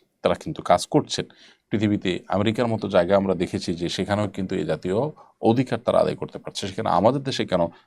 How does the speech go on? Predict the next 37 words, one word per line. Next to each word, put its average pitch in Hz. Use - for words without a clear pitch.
দাড়ি 90
বা 87
হিজাব 85
পড়তে -
পারবে 73
না? 87
শুধু 131
সেনাবাহিনীর 101
মধ্যেই 107
নয়, 87
অন্যান্য 123
সমস্ত 185
জায়গাতেও, 98
আহ, 80
নারীদের 113
এই 139
অধিকারটা 95
নিশ্চিত 120
করার 85
জন্য 76
আমাদেরকে 69
কাজ 73
করতে -
হবে। 65
আল্লাহ -
তাআলা 85
আমাদের 80
সবাইকে -
সেই -
তৌফিক -
দান -
করুন। -
বাংলাদেশে 123
একটি 139
বেসরকারি 123
বিশ্ববিদ্যালয় 107
অ্যাসোসিয়েট, 117